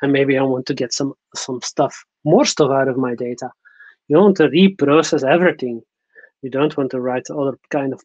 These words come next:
pipelines out of it. You just want, again, just describe my problem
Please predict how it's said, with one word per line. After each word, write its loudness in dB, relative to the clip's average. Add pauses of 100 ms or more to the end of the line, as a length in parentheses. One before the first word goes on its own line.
pipelines 0 (180)
out 2
of 2
it. 0 (460)
You -10
just -8
want, -2 (300)
again, -4
just -10 (340)
describe -6
my 4
problem 2